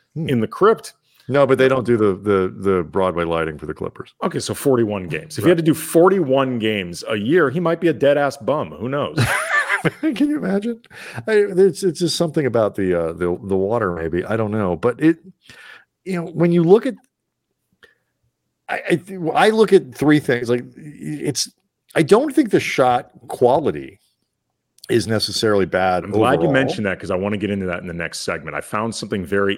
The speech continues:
Speaker 2: interesting looking at the numbers.
Speaker 1: Yeah, so we'll take a look at that. Like, what, what is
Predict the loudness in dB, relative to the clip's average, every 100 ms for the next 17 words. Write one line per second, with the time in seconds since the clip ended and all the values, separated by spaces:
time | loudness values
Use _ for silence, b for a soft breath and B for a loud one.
0 | -4 -6 -6 -6 -8 -6 -6 -6 -8 -8
1 | -8 -10 -12 -12 -12 b b 0 0 0
2 | 2 2 4 2 0 0 0 0 0 -2
3 | 0 -4 0 -2 -2 -4 -2 2 2 0
4 | 2 2 2 -2 -8